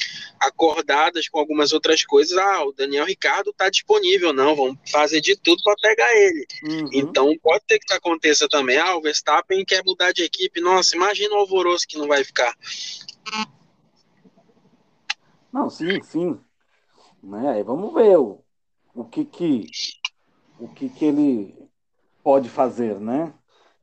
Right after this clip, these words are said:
Speaker 2: Então, mas aí ele vai, vai, ele vai pra alguma equipe pra ajudar a desenvolver, não pra uma equipe pronta pra já enfiar o pé no acelerador e querer atropelar tudo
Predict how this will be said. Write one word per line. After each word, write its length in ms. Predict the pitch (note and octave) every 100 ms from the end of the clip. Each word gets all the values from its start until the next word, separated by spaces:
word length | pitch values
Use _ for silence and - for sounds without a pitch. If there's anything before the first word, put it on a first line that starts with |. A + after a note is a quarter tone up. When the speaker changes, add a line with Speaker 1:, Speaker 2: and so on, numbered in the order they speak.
| A2+
Speaker 2:
Então, 160 | C3+
mas 140 | A#2+ A#2
aí 100 | C3+
ele 100 | E3
vai, 160 | G3
vai, 300 | G3 C#3 D#3 D#3+
ele 120 | C#3
vai 160 | C#3
pra 100 | C3+
alguma 200 | D#3+ F3
equipe 220 | E3 - F3
pra 140 | G#3
ajudar 260 | G#3 G#3 G#3
a 40 |
desenvolver, 640 | F#3 A3 A3+ C#4 D4+ G#3
não 160 | D3+ D3+
pra 80 | A3
uma 120 | G#3+
equipe 300 | G#3 - F3+
pronta 640 | - D3 D3 F3+ - A#3+ A#3+ _ _ _ _
pra 200 | D3+ C#3+
já 160 | C3+ C#3+
enfiar 220 | D3 D3
o 60 |
pé 120 | C#3 C#3+
no 60 |
acelerador 800 | C3+ C#3+ C3+ C3+ A#2 B2+ D3+ E3
e 680 | G#3 A#3+ D#4+ D#4+ - - C#4
querer 180 | - D#3+
atropelar 440 | D#3+ E3 E3 E3
tudo 280 | D#3+ E3 E3+